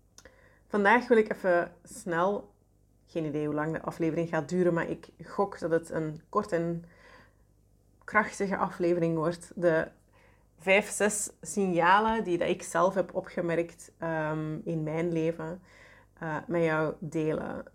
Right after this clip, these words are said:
Ehm, en zelfs als er op dit moment maar eentje is dat opspeelt in jouw leven, dan is het waarschijnlijk hard nodig dat je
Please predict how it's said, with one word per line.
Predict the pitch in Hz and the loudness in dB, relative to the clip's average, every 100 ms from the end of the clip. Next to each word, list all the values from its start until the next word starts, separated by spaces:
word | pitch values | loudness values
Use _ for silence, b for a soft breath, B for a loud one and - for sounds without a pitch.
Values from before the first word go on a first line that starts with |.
| _ - | _ -8
Ehm, | 165 160 147 147 147 - | -6 -4 -4 -4 -6 -6
en | - 175 | -2 0
zelfs | 175 208 240 | 4 6 4
als | 220 | 2
er | 202 - | 0 -2
op | 170 | -4
dit | 180 | -2
moment | 208 196 196 196 | -2 0 -2 -2
maar | 175 175 - | -2 -2 0
eentje | 175 202 220 226 | 2 4 2 0
is | - 208 202 | 0 -4 -4
dat | - 170 165 165 - | -6 0 0 0 -4
opspeelt | 196 - - 214 208 208 - - _ | -6 -6 -4 -2 -2 -6 -14 -20 _
in | - 202 | -4 0
jouw | 196 185 180 | 2 4 4
leven, | 175 180 175 | 4 4 2
dan | 170 | 2
is | 170 | 0
het | 170 | -2
waarschijnlijk | 170 170 - 160 160 160 - - b b b b | -2 -2 -4 -2 -2 -4 -8 -20 b b b b
hard | 185 185 - | -2 -2 -2
nodig | 160 160 160 - | -2 -2 -4 -2
dat | 170 | 2
je | 160 156 | 2 2